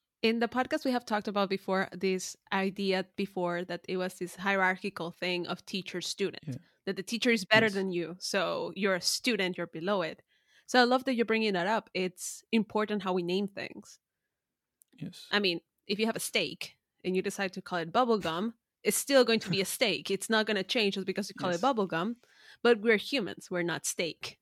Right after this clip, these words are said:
Speaker 1: So
Speaker 2: <laughs>
Speaker 1: what you call something matters.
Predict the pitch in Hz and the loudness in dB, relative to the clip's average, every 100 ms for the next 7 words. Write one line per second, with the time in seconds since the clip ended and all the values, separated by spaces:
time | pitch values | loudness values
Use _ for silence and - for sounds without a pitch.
0 | - - - 165 - _ _ _ _ _ | -8 -4 -2 -4 -10 _ _ _ _ _
1 | _ - - - - - - - 170 - | _ -2 -2 -2 -10 -14 -14 -6 -6 0
2 | 226 247 254 - - 523 349 - 202 262 | 4 4 4 2 2 4 4 4 4 6
3 | 294 466 453 - 185 - | 6 8 6 4 0 -2